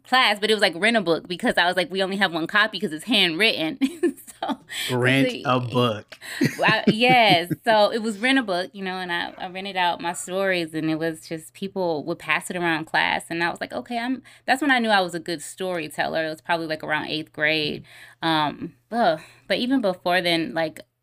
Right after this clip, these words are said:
Speaker 1: all, every time our teachers would call, like, an English class, even in, I remember in,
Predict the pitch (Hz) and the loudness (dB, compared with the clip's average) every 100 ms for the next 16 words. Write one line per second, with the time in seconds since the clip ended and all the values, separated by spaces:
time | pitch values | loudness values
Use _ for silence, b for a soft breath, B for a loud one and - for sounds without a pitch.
0 | _ _ _ - 196 190 190 208 202 180 | _ _ _ -4 -2 0 0 0 -2 2
1 | 156 160 175 - 165 160 - - 160 151 | 0 -2 -6 -6 -6 -8 -8 0 2 2
2 | 147 - - 160 156 156 160 - 151 - | -2 -6 -6 -4 -2 -4 -6 -4 -2 -2
3 | 151 - - _ _ 165 160 156 143 - | -4 -10 -20 _ _ -8 -4 -2 -4 0
4 | 160 160 156 151 151 - | 0 2 0 -2 -4 -6